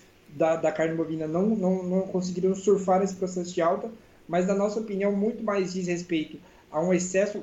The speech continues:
uma oferta que continua sobressalente, que continua sobreofertada,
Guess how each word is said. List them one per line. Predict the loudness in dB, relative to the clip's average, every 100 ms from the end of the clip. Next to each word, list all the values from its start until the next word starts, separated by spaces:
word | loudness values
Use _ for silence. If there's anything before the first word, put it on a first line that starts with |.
| -12
uma | -12 -2 2
oferta | 2 2 -2 -2
que | -6 -8
continua | -6 -4 -2 2 4 2
sobressalente, | 0 -2 -2 -4 -4 -4 -6 -8
que | -10
continua | -10 -8 -4 0
sobreofertada, | 0 2 0 0 -2 -2 0 0 0